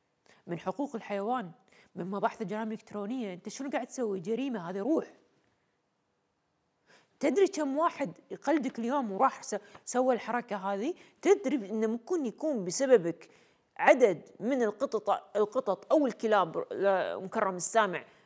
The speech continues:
ممكن يموتون بهالفعلة، لأن عقل مراهق لا يفقه، على باله لعبة.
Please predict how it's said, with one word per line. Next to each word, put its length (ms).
ممكن 260
يموتون 500
بهالفعلة، 640
لأن 340
عقل 400
مراهق 480
لا 140
يفقه، 460
على 200
باله 260
لعبة. 420